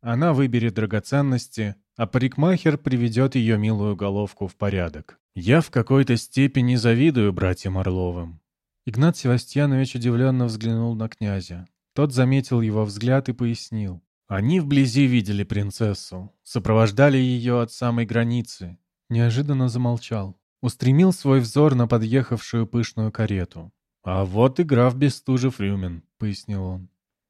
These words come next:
Барон хотел было направиться к его светлости, но князь удержал. "Не сейчас, барон. Позже. Граф даст нам с вами знак, когда к нему можно будет подойти.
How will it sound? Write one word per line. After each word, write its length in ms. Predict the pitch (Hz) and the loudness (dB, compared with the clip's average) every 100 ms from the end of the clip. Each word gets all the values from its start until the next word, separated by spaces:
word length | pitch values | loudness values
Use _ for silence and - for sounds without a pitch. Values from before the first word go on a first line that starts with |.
| _ - | _ -2
Барон 260 | 117 156 185 | 2 4 2
хотел 400 | - 143 151 143 | -2 0 2 2
было 220 | 135 131 | 2 2
направиться 640 | 127 123 131 120 113 120 | 0 0 2 2 0 -6
к 80 | - | -6
его 240 | 117 110 | -2 -2
светлости, 680 | - 120 156 160 135 - - | -4 0 0 2 0 -2 -4
но 200 | 127 120 | -2 -2
князь 460 | 117 120 120 117 - | -2 -2 0 0 -4
удержал. 560 | 113 110 98 95 85 - _ | -4 -4 -4 -4 -6 -14 _
"Не 180 | 104 107 | -2 -2
сейчас, 420 | - 107 120 101 | -2 0 2 2
барон. 440 | 90 90 85 85 - _ _ - | -2 -4 -4 -10 -16 _ _ 0
Позже. 500 | 113 95 80 82 80 _ _ - | 2 2 -4 -10 -12 _ _ -6
Граф 380 | 110 131 147 113 | 2 4 4 2
даст 360 | 117 120 - | 2 2 0
нам 220 | 113 110 | -2 -2
с 140 | 107 - | -4 -2
вами 260 | 110 113 | 0 0
знак, 540 | 113 - 123 131 127 - | -2 -2 0 0 -2 -6
когда 400 | 113 98 127 156 | -6 0 2 2
к 100 | - | 0
нему 300 | 123 117 117 | -2 0 0
можно 400 | 117 110 101 104 | 0 0 -2 -4
будет 320 | 101 98 98 | -6 -8 -8
подойти. 640 | - 98 95 87 - 90 | -8 -4 -6 -6 -10 -12